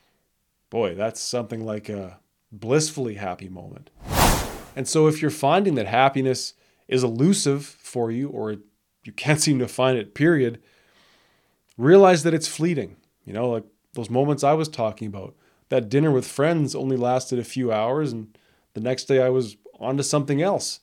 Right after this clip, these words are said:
Those moments that I was, or those events that I was privileged enough to work, they happened, now they're over, and I'm on to a new phase of life. That happiness that I got from, from praying. I went to sleep, I woke up, of course I still feel good, but that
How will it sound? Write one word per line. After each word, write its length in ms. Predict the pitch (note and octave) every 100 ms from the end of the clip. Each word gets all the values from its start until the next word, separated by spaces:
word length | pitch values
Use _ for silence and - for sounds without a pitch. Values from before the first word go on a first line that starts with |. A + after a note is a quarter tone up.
| _
Those 180 | D3 C3+
moments 420 | B2 C#3 D#3+ D#3
that 120 | -
I 140 | C3+ C3
was, 340 | B2 A2+ -
or 120 | -
those 180 | B2 A#2
events 380 | G#2+ G#2+ C3+ D3+
that 100 | C#3
I 120 | B2+
was 240 | A#2+ A#2 G#2+ _ -
privileged 360 | C3+ C#3 B2+
enough 220 | A#2+ C3 -
to 80 |
work, 360 | A2 C3 F#3 -
they 120 | A#2+
happened, 540 | A2 A#2+ D3+ E3+ F#3+ E3+
now 320 | - B2 B2+ C#3
they're 200 | C#3 C3+
over, 300 | F#3 D3+ D3
and 100 | B2
I'm 120 | A#2+
on 160 | C3+ C3+
to 120 | C3
a 80 | A#2 - -
new 380 | A#2+ A#2 C3
phase 320 | C#3 - C#3 C#3
of 100 | A#2+
life. 440 | C#3+ E3 G#2 - _
That 140 | B2
happiness 480 | B2 C#3+ D3 D#3 D3+
that 100 | C#3+
I 120 | C3+
got 300 | C3 B2+ C3+
from, 520 | - C#3+ C#3+ C#3 C#3 C#3 _
from 200 | - C3
praying. 600 | B2 - E3+ E3+ G2 F#2+ _ _ _ _ _ _ _ _ -
I 60 | G#2+
went 200 | A2+ A#2
to 80 |
sleep, 380 | A2+ - D#3+ G3
I 60 | A2+
woke 280 | A2 A2+ C#3
up, 180 | F3
of 100 | B2+
course 260 | - C3+ C3
I 60 | A#2+
still 240 | - C3
feel 320 | - - D#3
good, 260 | B2 C#3 E3
but 140 | E3+
that 260 | C3+ C3